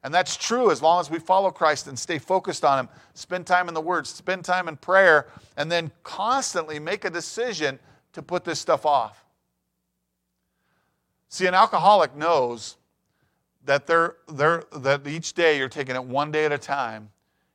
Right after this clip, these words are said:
and you're only sober for as long as you don't take that next drink. And same with somebody that's addicted to drugs and so on.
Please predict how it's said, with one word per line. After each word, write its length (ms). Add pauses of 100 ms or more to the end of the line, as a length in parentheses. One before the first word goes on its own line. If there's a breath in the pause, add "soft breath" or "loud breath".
(100)
and 120
you're 180
only 580
sober 560
for 260
as 80
long 200
as 100
you 60
don't 180
take 240
that 180
next 240
drink. 420 (1080)
And 120
same 240
with 100
somebody 280
that's 240
addicted 460
to 120
drugs 480
and 140
so 240
on. 280